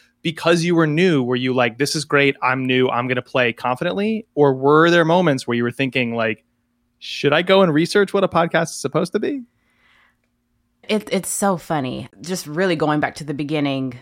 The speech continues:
Speaker 2: the entire reason that this show is a thing now is because of the Spotify Sound Up Podcast Accelerator.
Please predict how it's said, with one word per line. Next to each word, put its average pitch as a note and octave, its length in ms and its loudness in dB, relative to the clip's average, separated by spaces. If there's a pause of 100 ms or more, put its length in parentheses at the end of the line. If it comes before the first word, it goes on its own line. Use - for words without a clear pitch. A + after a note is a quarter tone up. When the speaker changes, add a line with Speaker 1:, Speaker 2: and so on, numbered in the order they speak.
Speaker 2:
the D#3 560 -8
entire B3+ 640 0
reason D#3+ 540 0
that B2+ 420 -2 (180)
this D3+ 600 -4
show D#3+ 280 0
is D3+ 200 -4
a C#3+ 80 -2
thing D#3 320 -2
now B2+ 400 -2 (140)
is C#3+ 180 -8
because D3+ 520 -6
of C3+ 300 -10
the C3+ 180 -6
Spotify C3+ 600 -4
Sound C3+ 320 -4
Up B2+ 180 -6
Podcast C#3 520 -4
Accelerator. A#2+ 760 -4